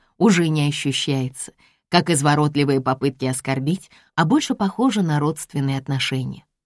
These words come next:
Он начинает мне нравиться, потому что более не носит маску, скрывая истинного себя. Мне интереснее узнать его настоящего,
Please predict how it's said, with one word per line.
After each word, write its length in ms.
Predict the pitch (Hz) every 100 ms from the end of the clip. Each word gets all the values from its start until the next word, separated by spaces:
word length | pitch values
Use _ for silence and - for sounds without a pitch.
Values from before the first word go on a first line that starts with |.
| _ _ -
Он 160 | 202
начинает 540 | 165 151 151 143 143 139
мне 140 | 143
нравиться, 580 | 143 147 139 131 - - _ _ _ -
потому 260 | 156 208
что 140 | - 196
более 320 | 190 196 175
не 120 | 170
носит 380 | 165 156 - 151
маску, 440 | 147 156 165 -
скрывая 440 | 156 - 139 139 135
истинного 560 | 131 - 143 139 135
себя. 380 | 127 135 127 123 _ _ _ _ _ _
Мне 220 | 214 254
интереснее 640 | 262 294 285 285 - 156
узнать 440 | 143 139 147 151 147
его 120 | 139
настоящего, 840 | 139 131 139 139 151 147 - 131